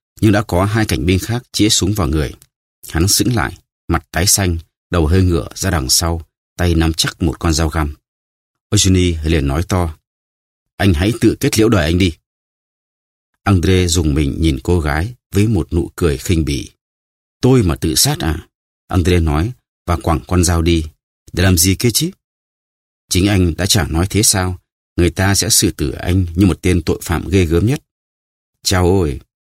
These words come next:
André khoanh tay lại bình tĩnh nói, "Người ta còn có bè bạn chứ. Xin các ông hạ súng xuống, tôi xin hàng đây."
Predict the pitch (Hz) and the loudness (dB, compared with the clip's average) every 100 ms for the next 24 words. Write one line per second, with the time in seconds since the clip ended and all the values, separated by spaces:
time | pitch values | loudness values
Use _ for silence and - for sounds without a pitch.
0 | _ - 80 82 80 - 90 76 78 73 | _ 0 2 2 0 0 -2 0 -2 -2
1 | 67 - 78 67 76 90 73 92 113 _ | -4 -4 -4 -4 -4 -2 -2 -4 -8 _
2 | _ _ - 92 104 101 82 - 87 101 | _ _ -2 0 0 0 -2 -2 -2 0
3 | 73 76 - - 117 147 - _ _ - | 0 -2 -4 -2 -2 -2 -8 _ _ -2
4 | 101 82 98 - 85 80 - 95 104 95 | 0 0 -4 -2 -2 -2 -2 -2 0 2
5 | 98 139 _ - 107 113 98 85 92 | 0 -2 _ 0 2 2 0 0 -2